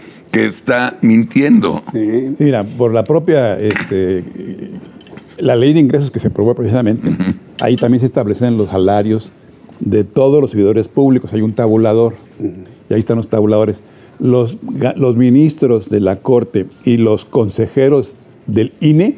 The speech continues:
Speaker 2: Ujú.
Speaker 3: ganan exactamente igual, por definición constitucional, ganan exactamente igual. Y no es arriba de ciento setenta mil pesos mensuales.
Speaker 2: Así es.
Speaker 3: Lo cual es un sueldo, en términos del mercado laboral, de ese nivel.
Speaker 1: Bajo.
Speaker 3: Ya, vamos a llamarle que bajo.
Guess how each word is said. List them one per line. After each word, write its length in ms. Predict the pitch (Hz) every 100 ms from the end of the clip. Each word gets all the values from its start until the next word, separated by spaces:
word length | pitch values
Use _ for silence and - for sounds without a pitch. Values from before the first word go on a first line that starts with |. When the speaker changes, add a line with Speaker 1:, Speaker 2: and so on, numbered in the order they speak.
| -
Speaker 2:
Ujú. 380 | - 101 104 120 - -
Speaker 3:
ganan 260 | 131 143
exactamente 560 | 127 139 123 120 117 120
igual, 260 | 110 110 92 - - - - - - -
por 120 | 110
definición 420 | 107 98 113 120 120
constitucional, 640 | 113 98 113 110 107 107 - _ - - - -
ganan 180 | 123 139
exactamente 420 | - - 113 110
igual. 160 | - 110 - - - - _ -
Y 140 | 123
no 100 | 139
es 80 | 123
arriba 300 | 135 131 127
de 80 | 113
ciento 200 | 135 131
setenta 260 | 107 101 113
mil 220 | 117 117 - - -
pesos 260 | - 104 117
mensuales. 580 | 98 101 117 95 87 - 117
Speaker 2:
Así 140 | 95 107
es. 220 | 107 -
Speaker 3:
Lo 100 | 120
cual 140 | 165
es 60 | 175
un 100 | 196
sueldo, 460 | - 170 165 135 - -
en 120 | -
términos 220 | 117 156 139
del 80 | 117
mercado 320 | 107 127 139
laboral, 520 | 127 113 123 151 117
de 240 | 123 123 151
ese 220 | 139 147
nivel. 380 | 113 120 196 - -
Speaker 1:
Bajo. 420 | 90 87 - 71 - - - - -
Speaker 3:
Ya, 180 | 143
vamos 320 | 95 - - 135
a 40 |
llamarle 200 | 117 123
que 60 | 104
bajo. 240 | 82 -